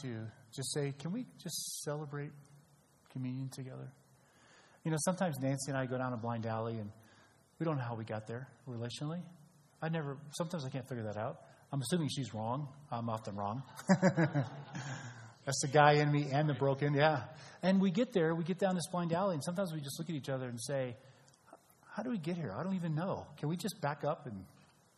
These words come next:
let it go and not try to solve the problem?" Maybe there's somebody here that you have conflict with. It's okay to say, "Can we just celebrate communion together and not even try to figure it out?"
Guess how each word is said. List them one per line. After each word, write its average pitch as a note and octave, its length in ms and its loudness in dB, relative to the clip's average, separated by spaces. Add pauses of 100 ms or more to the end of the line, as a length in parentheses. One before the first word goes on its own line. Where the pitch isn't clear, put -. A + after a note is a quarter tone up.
let D3 120 -4
it B2 80 -8
go C3+ 180 -4 (760)
and C#3 80 -4
not C#3+ 140 -2
try E3 140 0
to C3+ 160 -2
solve C3+ 180 0
the C3+ 60 -4
problem?" B2+ 360 -6 (440)
Maybe G3 200 0
there's G#3 160 -2
somebody F#3 220 0
here E3+ 220 -2
that D#3 180 -4
you D3+ 120 -6
have D3 280 -2 (680)
conflict - 500 -6
with. G2 140 -12 (1500)
It's D3 120 -8
okay D3 240 -2
to C3+ 60 -2
say, B2+ 200 -6 (300)
"Can A3+ 100 -8
we C4 60 -6
just G#3 120 -6
celebrate C#3 320 -2
communion C3 340 -2
together B2+ 360 -4
and G2 140 -6 (840)
not C3 160 -4
even A#2+ 120 -6
try B2 140 -4
to A2 60 -6
figure A#2 240 -8
it G#2 60 -6
out?" G#2+ 180 -6